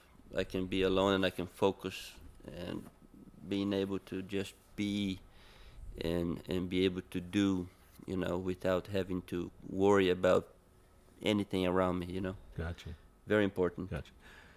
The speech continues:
Speaker 2: So, Eric, uh, Otis here's <laughs> been quite busy, but, uh, um,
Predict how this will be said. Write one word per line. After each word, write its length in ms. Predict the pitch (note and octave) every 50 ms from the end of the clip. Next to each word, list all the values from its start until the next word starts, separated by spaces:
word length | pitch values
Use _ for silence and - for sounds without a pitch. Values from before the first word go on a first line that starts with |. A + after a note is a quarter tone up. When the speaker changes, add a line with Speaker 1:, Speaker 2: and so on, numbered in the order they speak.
| -
Speaker 2:
So, 200 | - - C3 C3+
Eric, 380 | C3 C#3+ D#3+ E3+ E3+ G#2 - - - -
uh, 320 | G2 G#2 G#2 G2 F#2 D#2 C#2+ - - - - - - -
Otis 260 | F#2+ A#2 - - -
here's 220 | - A#2+ G#2+ E2+ -
<laughs> 220 | - - - -
been 120 | A2 A2+
quite 420 | - - - A2+ A2+ A#2 - - E2+
busy, 380 | F2+ F2+ E2 C#2+ D#2+ D#2+ D2+ - - - - - - - - - - -
but, 360 | F2 E2+ D#2 G2+ F#2+ F2+ - - - -
uh, 340 | - F#2+ F#2 F2 E2+ E2 C#2+ - - - - - - - - - - - - - - - -
um, 480 | G2 F#2+ F2+ E2+ E2 D#2+ D#2+ D2+ D2